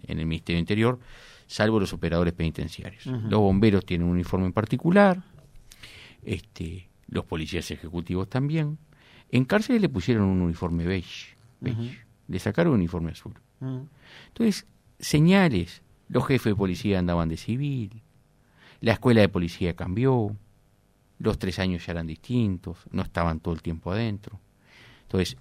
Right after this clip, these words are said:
Speaker 1: tuvieron quince años, tuvieron muchísimo dinero,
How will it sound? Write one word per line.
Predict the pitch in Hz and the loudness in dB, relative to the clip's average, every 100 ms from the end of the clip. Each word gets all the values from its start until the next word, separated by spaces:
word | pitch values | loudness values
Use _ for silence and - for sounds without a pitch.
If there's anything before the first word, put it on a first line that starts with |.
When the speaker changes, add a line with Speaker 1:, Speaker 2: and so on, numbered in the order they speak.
| - | -4
Speaker 1:
tuvieron | 143 220 226 | 0 2 2
quince | - 214 240 - 90 | 2 4 6 6 4
años, | 78 80 90 - - | 2 -2 -10 -20 -10
tuvieron | - 113 175 175 | 0 4 6 8
muchísimo | 143 233 208 117 87 | 6 4 4 4 4
dinero, | 78 80 - | 2 -4 -10